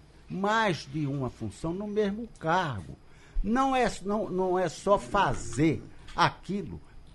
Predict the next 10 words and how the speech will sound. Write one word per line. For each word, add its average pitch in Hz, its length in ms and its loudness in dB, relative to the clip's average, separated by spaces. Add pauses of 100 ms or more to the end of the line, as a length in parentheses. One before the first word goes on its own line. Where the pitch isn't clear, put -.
correspondente 147 800 0
àquela 151 320 -6
função, 120 600 -6 (220)
mas 165 220 4
é 120 100 2
ter 135 220 -6
competência 143 960 -6 (300)
e 185 100 -6
ter 151 240 -2
aptidão 139 760 -4